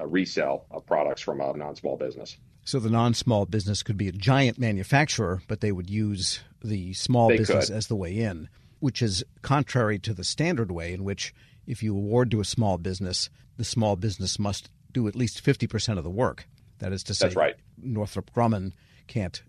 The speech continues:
Speaker 2: do ninety percent of the work under a small business set-aside, with the small business just being the conduit.
Speaker 1: That's right. And so, you know, typically you're looking for things like value-added resale, right? Or there are small businesses that are providing additional value in this process, in the supply chain,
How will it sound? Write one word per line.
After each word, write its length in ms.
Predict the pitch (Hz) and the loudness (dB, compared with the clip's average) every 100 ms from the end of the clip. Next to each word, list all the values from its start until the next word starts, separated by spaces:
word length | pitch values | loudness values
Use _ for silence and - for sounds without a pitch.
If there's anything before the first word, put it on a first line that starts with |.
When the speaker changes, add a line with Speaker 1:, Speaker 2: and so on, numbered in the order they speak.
| - | -12
Speaker 2:
do 240 | 123 113 95 | -2 -2 -2
ninety 360 | 104 107 104 | -2 -2 -2
percent 300 | 101 101 113 | -4 -2 -2
of 80 | 92 | -2
the 60 | 92 | -2
work 260 | 104 107 | -2 -2
under 240 | 104 87 82 | -4 -4 -6
a 60 | |
small 320 | - 110 101 90 | -2 0 2 2
business 360 | 113 104 95 | 0 -2 -4
set-aside, 600 | - 131 117 107 78 90 - - - - - | 0 0 2 -2 -4 -6 -12 -20 -20 -20 -12
with 100 | 101 | -8
the 80 | 107 | -6
small 300 | - 104 95 | -2 0 0
business 340 | 107 95 92 | -2 -4 -6
just 220 | - 98 | -4 -4
being 180 | 120 98 | -4 -4
the 60 | 85 | -6
conduit. 500 | - 110 95 76 - _ _ _ - | -2 -2 -2 -4 -14 _ _ _ 0
Speaker 1:
That's 240 | 92 - | 2 2
right. 280 | 82 67 - _ | 2 0 -2 _
And 220 | 90 87 85 | -2 -2 2
so, 560 | 107 90 87 87 85 - - _ | 6 8 8 6 2 -8 -20 _
you 120 | 98 | -4
know, 100 | 82 | -4
typically 460 | 85 117 - 95 90 | 0 -2 0 0 2
you're 120 | 87 | 2
looking 320 | 87 85 80 | 0 -2 -6
for 120 | 87 | -6
things 240 | 98 85 82 | -4 -2 -2
like 160 | 80 | 0
value-added 600 | 85 82 82 80 80 80 | 2 2 2 0 -2 -2
resale, 680 | 101 113 - 98 90 87 87 | -4 -4 -2 0 2 0 -2
right? 300 | 87 85 80 - 85 | -4 -4 -4 -10 -10
Or 100 | 82 | -6
there 160 | 85 | -4
are 40 | 80 | -4
small 240 | 95 85 | -2 0
businesses 440 | 87 85 85 82 | 0 -2 -6 -6
that 100 | 85 | -4
are 40 | 76 | -2
providing 440 | 87 92 90 85 | 0 2 2 0
additional 560 | 82 90 87 87 78 - | 0 0 0 -2 -4 2
value 420 | 90 87 87 82 | 4 6 6 2
in 120 | 82 80 | 0 -2
this 280 | 76 - | -6 -8
process, 500 | - 82 78 - 76 | -2 2 2 2 -2
in 80 | 82 | -2
the 80 | 78 | -6
supply 360 | - - 76 76 | -8 -2 0 0
chain, 360 | - 73 73 | -2 -4 -6